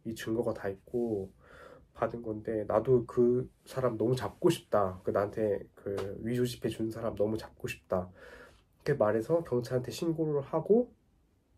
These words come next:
기다리고 있는데, 십 분이 지나도, 이십 분이 지나도, 삼십 분이 지나도 안 오는 거예요. 거의 한 시간 동안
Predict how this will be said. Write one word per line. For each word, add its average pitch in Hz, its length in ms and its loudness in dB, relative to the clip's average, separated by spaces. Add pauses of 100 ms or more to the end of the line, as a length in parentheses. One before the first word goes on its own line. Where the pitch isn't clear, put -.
(580)
기다리고 127 420 6
있는데, 104 540 -8 (280)
십 - 260 -20
분이 131 260 -4
지나도, 110 320 -2
이십 123 280 -4
분이 127 140 0
지나도, 107 360 -2
삼십 185 320 0
분이 165 160 6
지나도 98 280 -2
안 92 100 0
오는 95 260 -4
거예요. 95 340 -12
거의 107 280 0
한 175 220 2
시간 180 300 2
동안 139 380 0